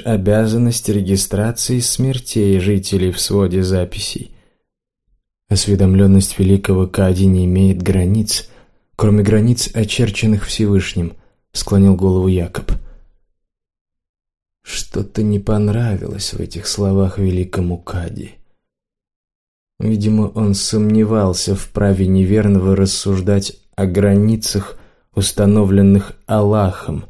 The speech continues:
да ещё в отношении его самого, высокого и великого Кади. И он долго жевал высохшими губами, недовольно морщась.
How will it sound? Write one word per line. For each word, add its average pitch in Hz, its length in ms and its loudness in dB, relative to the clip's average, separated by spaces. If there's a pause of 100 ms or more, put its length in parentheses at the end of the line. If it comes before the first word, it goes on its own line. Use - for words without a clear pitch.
(640)
да 95 140 0
ещё 101 320 0
в 98 60 0
отношении 101 760 2
его 101 260 4
самого, 101 800 0 (760)
высокого 101 720 2
и 98 60 6
великого 101 500 2
Кади. 98 520 -2 (1400)
И 98 80 -4
он 117 260 2
долго 123 380 2
жевал 113 540 2
высохшими 101 760 2
губами, 104 840 0 (680)
недовольно 101 800 4
морщась. - 1000 -2